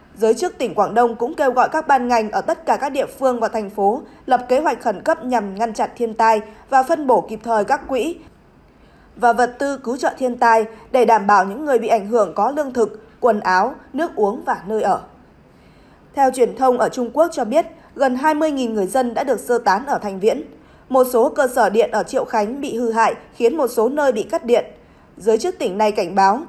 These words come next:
nhiều trạm thủy văn trong tỉnh đang vượt quá mực nước giới hạn. Tại thành phố Quảng Châu, thủ phủ tỉnh Quảng Đông, nơi có mười tám triệu dân, các hồ chứa cũng đã đạt giới hạn lũ. Dữ liệu cho thấy,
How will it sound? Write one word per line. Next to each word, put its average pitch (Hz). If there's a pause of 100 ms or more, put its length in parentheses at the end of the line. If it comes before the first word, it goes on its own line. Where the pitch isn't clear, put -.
(240)
nhiều 254
trạm 254
thủy 247
văn 269
trong 247
tỉnh 220
đang 240
vượt 240
quá 214
mực 269
nước 302
giới 233
hạn. 254 (720)
Tại 254
thành 233
phố 220
Quảng 254
Châu, 233 (180)
thủ 226
phủ 226
tỉnh 185
Quảng 196
Đông, 233 (260)
nơi 269
có 262
mười 302
tám 247
triệu 269
dân, 240 (240)
các 330
hồ 262
chứa 233
cũng 285
đã 269
đạt 254
giới 202
hạn 247
lũ. 196 (1120)
Dữ 262
liệu 320
cho 269
thấy, 254